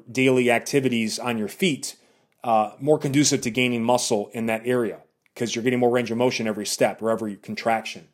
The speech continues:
So heavy on that. So heavy skater emphasis, great cardio on this, but plyometric mobility. And again, X forty-nine is the routine I would give to someone, uh, that's really trying to get some resilience into their Achilles. X fifty, single dumbbell workout.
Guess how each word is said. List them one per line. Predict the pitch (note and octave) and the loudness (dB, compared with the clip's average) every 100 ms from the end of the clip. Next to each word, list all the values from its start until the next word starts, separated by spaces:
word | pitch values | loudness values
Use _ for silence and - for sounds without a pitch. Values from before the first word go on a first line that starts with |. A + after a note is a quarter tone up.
| _ _ _ _ _ _ | _ _ _ _ _ _
So | - - C#3+ C3 | -6 2 4 4
heavy | - E3+ F3+ | 2 2 2
on | E3 | 2
that. | D#3+ D#3 D3+ | 2 2 0
So | - B2+ | -4 -2
heavy | C#3+ C#3+ | 0 -2
skater | C3+ D3+ D3+ D3+ D3 | -2 0 0 0 -2
emphasis, | D3 C#3+ C#3 - D3 C3+ - | -8 -6 -6 -2 -2 -2 -8
great | - C#3+ C#3 | -4 -4 -2
cardio | D3 C#3+ C#3 | -2 0 0
on | B2+ | 0
this, | C3 B2 | -2 -4
but | - C3 A#2+ - _ _ | 0 0 0 -6 _ _
plyometric | - D3+ D3 C#3+ C#3+ C#3+ | 0 0 2 -2 -4 -6
mobility. | C3 C3+ C3+ C3 | -2 2 2 2
And | A#2+ | -2
again, | A#2+ A2+ A2 | -2 -2 -2
X | C3+ B2+ | -6 -4
forty-nine | - D3+ C3+ C3 B2+ A#2+ A#2 | -2 -2 0 0 -2 -4 -6
is | A2+ | -6
the | B2 | -4
routine | A#2 A#2+ D3 B2+ | -6 -6 -4 -2
I | A#2 | -2
would | A2 | -2
give | A#2+ | -4
to | A#2 | -4
someone, | - A#2+ A#2 A2 G#2+ _ _ _ - | -4 -2 -2 -6 -8 _ _ _ -6
uh, | A2 G#2 G2 - _ | 0 0 -2 -12 _
that's | B2 A#2 - | -6 -6 -2
really | C#3+ C#3 | 0 0
trying | C#3+ B2 | -2 -2
to | |
get | A#2 A#2 | -2 -4
some | B2 | -6
resilience | A2+ B2 B2 A2+ | -4 -2 -2 -4
into | A#2+ G#2+ | -8 -4
their | G#2 | -4
Achilles. | G2 - G#2 F2 - - _ - _ _ - | -4 -2 -2 -4 -12 -16 _ -20 _ _ 2
X | E3+ F3 - | 2 2 2
fifty, | F#3+ G3 F3 D3+ G2+ - _ _ _ _ _ _ _ _ - | 4 4 2 0 0 -6 _ _ _ _ _ _ _ _ -10
single | - E3+ F3 | -2 2 2
dumbbell | E3+ F#3 E3+ D3+ | 4 4 6 6
workout. | C#3 C3 C3+ A2 F#2 | 6 2 4 4 2